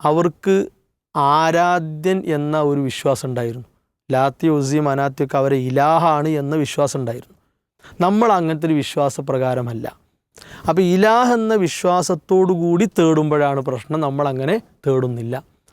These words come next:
നമ്മൾ കൊടുത്തതിൽ നിന്നാണ് ചോദിക്കുന്നത് എന്നാണ്. ആ നിലക്ക് തന്നെ സമസ്ത പറഞ്ഞു വന്നിട്ടുള്ളത്. ഇനിയിപ്പോ പേരോട് പറഞ്ഞ വാക്ക് തന്നെ എടുക്കുക,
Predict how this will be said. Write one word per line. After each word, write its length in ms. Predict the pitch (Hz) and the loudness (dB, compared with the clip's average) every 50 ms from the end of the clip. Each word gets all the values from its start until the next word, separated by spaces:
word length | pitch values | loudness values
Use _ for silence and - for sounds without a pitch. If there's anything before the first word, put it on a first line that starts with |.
| _ - | _ -2
നമ്മൾ 200 | - 160 190 226 | 0 2 2 2
കൊടുത്തതിൽ 680 | 226 - - 180 170 165 165 151 - 220 226 240 220 196 | 2 2 2 0 2 2 0 0 2 2 4 4 4 2
നിന്നാണ് 360 | 175 160 151 147 143 147 151 | 2 2 0 0 0 -2 -2
ചോദിക്കുന്നത് 680 | - - 139 135 131 131 - - 151 135 131 131 147 | -2 -2 -4 -4 -4 -6 -8 -8 -6 -4 -2 2 2
എന്നാണ്. 360 | 175 170 143 120 117 117 143 - _ _ _ _ _ _ _ _ _ _ _ _ _ _ _ _ _ - 160 | 2 2 2 0 -4 -10 -12 -16 _ _ _ _ _ _ _ _ _ _ _ _ _ _ _ _ _ -2 0
ആ 60 | 165 | 2
നിലക്ക് 240 | 180 185 190 170 208 | 2 2 2 2 2
തന്നെ 180 | 208 214 220 | 2 2 2
സമസ്ത 300 | 196 202 190 180 - - | 2 2 0 0 0 0
പറഞ്ഞു 280 | 196 180 175 160 165 165 | 0 0 0 0 0 0
വന്നിട്ടുള്ളത്. 400 | 160 151 139 131 123 127 120 123 | 0 0 -2 -4 -6 -6 -8 -10
ഇനിയിപ്പോ 340 | - _ - - 160 180 185 | -12 _ -6 -2 -2 0 0
പേരോട് 380 | 180 180 175 175 185 196 202 | 2 2 4 4 4 2 2
പറഞ്ഞ 240 | 190 196 185 185 196 | 2 2 2 2 0
വാക്ക് 300 | 190 190 185 180 - - | 2 2 2 0 0 0
തന്നെ 120 | 185 185 | 0 0
എടുക്കുക, 320 | 185 165 151 - - 170 | 0 0 -2 -4 -6 -6